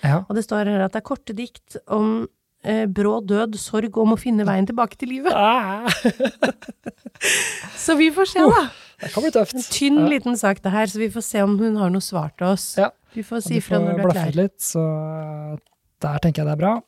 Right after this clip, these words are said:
Speaker 2: Ja.
Speaker 1: Så
Speaker 2: Oi.
Speaker 1: skrull-,
Speaker 2: Ja.
Speaker 1: skrull her. Ja.
Speaker 2: Nei, det var bare en strofe på hver side, så du får
Speaker 1: Ja,
Speaker 2: bare
Speaker 1: da er det,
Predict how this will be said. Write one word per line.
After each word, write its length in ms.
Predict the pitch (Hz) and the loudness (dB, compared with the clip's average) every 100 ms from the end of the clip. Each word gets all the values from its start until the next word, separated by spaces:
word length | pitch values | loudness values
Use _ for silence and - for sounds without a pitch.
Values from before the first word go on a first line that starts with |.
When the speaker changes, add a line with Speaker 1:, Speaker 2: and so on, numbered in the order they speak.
| - - | -14 -14
Speaker 2:
Ja. 300 | 156 170 262 - _ _ - - | -8 -2 -2 -4 _ _ -20 -6
Speaker 1:
Så 100 | - | 0
Speaker 2:
Oi. 80 | 247 | 0
Speaker 1:
skrull-, 640 | 143 139 139 127 - - | 0 -4 -6 -8 -12 -4
Speaker 2:
Ja. 80 | 190 - - - - | -4 -4 -16 -20 -20
Speaker 1:
skrull 360 | - 156 131 | -8 -6 -4
her. 160 | 127 175 233 190 | -2 -2 -4 -4
Ja. 80 | |
Speaker 2:
Nei, 140 | 190 202 | 0 2
det 80 | 202 | 2
var 80 | 185 | 0
bare 180 | 180 170 | -2 -4
en 140 | 165 165 | -6 -6
strofe 300 | - 190 170 | -4 -6 -6
på 60 | 170 | -12
hver 100 | 165 | -10
side, 220 | 170 170 | -10 -10
så 140 | - | -10
du 80 | 180 | -4
får 80 | 180 | 2
Speaker 1:
Ja, 80 | 180 | 2
Speaker 2:
bare 260 | 180 165 | 2 -4
Speaker 1:
da 140 | 160 170 175 160 | 2 4 4 2
er 40 | |
det, 120 | 147 | 2